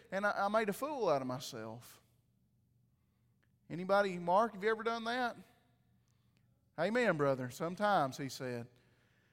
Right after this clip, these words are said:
But I've done it. I, I've, I've got in the pulpit and I've done that,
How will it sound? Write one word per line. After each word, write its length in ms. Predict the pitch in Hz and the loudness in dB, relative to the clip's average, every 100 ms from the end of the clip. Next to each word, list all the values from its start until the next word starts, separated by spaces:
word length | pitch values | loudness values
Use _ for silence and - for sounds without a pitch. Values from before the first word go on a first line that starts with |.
| _ - | _ 2
But 80 | 220 | 4
I've 200 | 233 202 | 4 4
done 260 | 247 269 | 2 2
it. 100 | 180 | 6
I, 240 | 185 196 208 | 6 8 4
I've, 120 | 208 | 4
I've 240 | 202 190 | 2 2
got 220 | 214 247 | 2 2
in 100 | 254 | 0
the 60 | 214 | -6
pulpit 420 | - 285 262 220 | -4 -4 0 0
and 100 | 208 | 2
I've 180 | 208 175 | 2 2
done 320 | 226 302 262 | 2 2 0
that, 340 | 190 156 151 | 0 0 -2